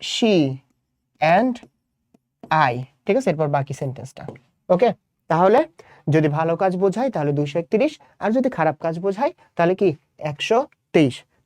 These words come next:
যদি ভালো খারাপ দুইটার কোনোটাই না বোঝায় তাহলে কি হবে? তাহলে হচ্ছে যদি একটা সাধারণ মানে যে কোনো একটা সেন্টেন্স বোঝায় তাহলেও কিন্তু দুইশো একত্রিশ হবে, ঠিক আছে? ওকে, তাহলে আমরা কিন্তু ডেইলি দুই এক থেকে একটা করে এরকম ছোট ছোট, আহ, ভিডিও তোমরা হচ্ছে বা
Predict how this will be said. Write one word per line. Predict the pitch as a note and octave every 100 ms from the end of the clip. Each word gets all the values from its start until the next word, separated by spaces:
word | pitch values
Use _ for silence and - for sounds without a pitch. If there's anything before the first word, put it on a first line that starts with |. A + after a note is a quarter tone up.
| D#3
যদি | E3 D4+ - _ D3
ভালো | D#3 G3+ A#3
খারাপ | G#3 F3 D3+
দুইটার | D#3+ G3 F3+
কোনোটাই | F#3 A3+ C#4 A3+
না | D#3+ C#3+
বোঝায় | D#3 C4 - _
তাহলে | F#3 F#3+ G3
কি | A3
হবে? | G3+ E3 - _ -
তাহলে | F3+ G3 A3+ A3+
হচ্ছে | F#3+ F3
যদি | F#3
একটা | G3+ F#3+
সাধারণ | E3 G3 G#3 - F3
মানে | D3+
যে | D3+
কোনো | D#3+ D3+
একটা | E3
সেন্টেন্স | E3 E3 C#3+
বোঝায় | C#3+ B2+ - - E3
তাহলেও | F3+ G#3+ A3+
কিন্তু | G3 F#3+ D#4+ - _ D3
দুইশো | D3 C#3+ D#3+ D#3
একত্রিশ | E3 C#3+ C3+
হবে, | B2 C#3 _
ঠিক | G3+ C#4
আছে? | A3+ - _ _ _ _ D#3+
ওকে, | C#3 B2+ - -
তাহলে | F3+ G3+
আমরা | A3+
কিন্তু | B3+ A#3 F3+
ডেইলি | F#3+ G#3+ F#3+
দুই | F#3 E3+
এক | -
থেকে | G3 F#3
একটা | - F#3+
করে | G#3+ G3+
এরকম | A#2+ E3
ছোট | D#3 E3
ছোট, | F#3 G3+
আহ, | G3+ - _ D3+ D3+ D3+ E3
ভিডিও | F#3 F#3
তোমরা | F3+ F3+ F3+
হচ্ছে | F3+ G3+ G3 - _ -
বা | C#3+